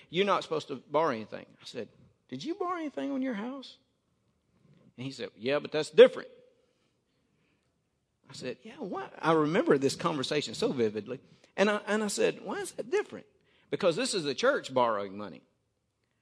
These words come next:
And I said, Oh, oh, oh, just a minute. You are the church.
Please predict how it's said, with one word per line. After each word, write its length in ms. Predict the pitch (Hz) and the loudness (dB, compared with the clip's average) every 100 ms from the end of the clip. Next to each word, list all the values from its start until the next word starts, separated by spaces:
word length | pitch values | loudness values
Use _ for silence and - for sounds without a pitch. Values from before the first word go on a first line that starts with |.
| _ _ - | _ _ -14
And 80 | 196 | -10
I 20 | |
said, 220 | 208 175 | -6 -6
Oh, 80 | 180 | -8
oh, 640 | 269 269 202 220 190 135 | -8 -6 -6 -8 -8 -8
oh, 60 | 117 | -8
just 240 | 117 117 | -10 -10
a 20 | 113 | -12
minute. 160 | 85 _ _ _ _ _ _ _ _ _ _ _ _ _ _ - | -12 _ _ _ _ _ _ _ _ _ _ _ _ _ _ -8
You 280 | 165 320 | 0 2
are 40 | 214 | 2
the 100 | 190 | 0
church. 520 | - 302 269 - | -6 -8 -10 -18